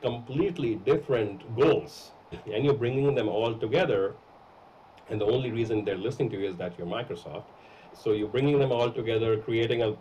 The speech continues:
pot of money that everyone is contributing to, and then creating one marketing plan. It's really challenging.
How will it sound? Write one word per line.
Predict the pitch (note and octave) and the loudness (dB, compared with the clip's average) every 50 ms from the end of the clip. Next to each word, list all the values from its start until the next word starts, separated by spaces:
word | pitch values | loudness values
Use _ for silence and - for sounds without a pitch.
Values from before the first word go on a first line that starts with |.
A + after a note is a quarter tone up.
| - - - | -8 -4 -2
pot | A#2+ A2+ A#2+ - | 0 0 0 0
of | A#2+ A2 - - | -2 -4 -6 -4
money | A#2 A2 A2 A2+ A2+ | -4 0 2 2 2
that | G#2+ G#2+ G2 | 2 2 2
everyone | G#2 G#2 A2 A2+ A2 A2 G#2+ G#2+ | 0 0 0 0 0 0 0 0
is | G#2 - | 0 -2
contributing | - G#2+ G2 - - A2+ G#2+ B2 C#3+ C#3+ C#3+ C3 C3 B2 | -2 -4 -4 -4 -6 -8 -4 -2 0 2 2 2 2 0
to, | - A#2+ A#2 A#2 A#2 A2+ | 0 0 2 2 2 0
and | G#2 G2+ | 0 0
then | G#2+ G#2 G#2+ G2+ - - - - - - | 0 0 -2 -2 -6 -12 -20 -20 -18 -8
creating | - G#2 G#2 G#2+ A2 A#2+ A2+ G2+ F#2 F2+ F2+ | -2 0 2 2 2 2 0 -2 -2 -4 -2
one | F#2+ G2+ A#2 B2 C3 | 0 0 0 0 0
marketing | B2+ A#2+ A#2 A#2+ B2 - C#3+ C#3 C3 B2 | -2 -2 -2 -2 0 0 -2 -2 -2 -4
plan. | - C3 B2 B2+ C3+ D3 D#3 D3+ - - | -4 -2 -2 -2 -2 -2 -4 -4 -6 -6
It's | - B2 A2+ - | -6 -6 -6 -6
really | A#2 A2 A#2+ B2+ B2+ B2+ C3 C3 | -4 0 2 4 4 2 0 -4
challenging. | - - C#3 B2+ B2+ C#3 D#3 D#3+ D#3+ G3+ D4 D#4 | -4 -2 0 0 2 0 0 0 -2 -2 -4 -4